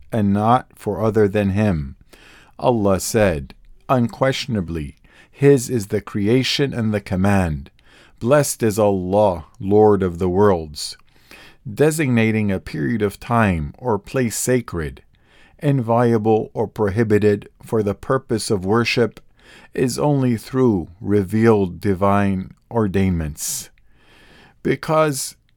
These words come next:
magnifying and prohibiting is the right of Allah Most High. Worship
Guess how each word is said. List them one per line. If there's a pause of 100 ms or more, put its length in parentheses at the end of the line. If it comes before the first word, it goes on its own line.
(140)
magnifying
and
prohibiting (200)
is
the
right
of
Allah (120)
Most
High. (920)
Worship